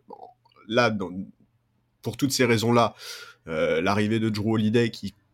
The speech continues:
qui, qui colle plutôt à cette description-là fait sens. Et puis, l'autre élément, c'est la relation entre Brogdon et le front office des Celtics. Euh, cet été, il y a eu pas mal de rumeurs sur le fait que, euh,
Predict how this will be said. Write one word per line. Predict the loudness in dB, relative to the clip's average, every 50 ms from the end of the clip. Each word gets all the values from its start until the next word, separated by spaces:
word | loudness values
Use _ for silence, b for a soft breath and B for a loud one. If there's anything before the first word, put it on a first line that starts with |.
| _ -12
qui, | -10 -8 -4 -4 -4 -4 -6 -10
qui | -12 -12 -12 -12 _ _ _ _
colle | 4 6 8 8 8 4
plutôt | 2 -4 -4 -2 0 2 2 2 2 2
à | 0
cette | 0 -2 -4 -4
description-là | -2 -4 -4 -4 -6 -6 -6 -4 -4 -2 -2 0 -2 -2
fait | -4 -6 -8 -6
sens. | -4 -2 -2 0 -2 -2 -2 -4
Et | -8
puis, | -8 -8 -10 -10 -8
l'autre | -6 -6 -6 -6 -4 -4
élément, | -4 -2 0 2 2 2 2
c'est | 0 -2 -2
la | -2 -2
relation | -2 0 0 0 -2 -2 -2 -4
entre | -4 -4 -6 -8
Brogdon | -6 -2 -2 -2 0 2 2 2 2
et | 0
le | -4
front | -6 -8 -10 -10 -8 -8
office | -10 -8 -8 -8 -8
des | -8 -8
Celtics. | -8 -8 -10 -8 -6 -6 -6 -6 -8 -10 B B B B B B B B B -16
Euh, | -10
cet | -8 -6 -4 -4 -4 -4
été, | -4 0 0
il | 2
y | 2 2
a |
eu | 2 0
pas | 0 0 0
mal | 2 0 0
de | 0 -2
rumeurs | -2 0 0 0 0 -2
sur | -2 -4 -4
le | -4 -4
fait | -2 -2 -4 -4 -4
que, | -8 -6
euh, | -4 -2 -2 -4 -4 -8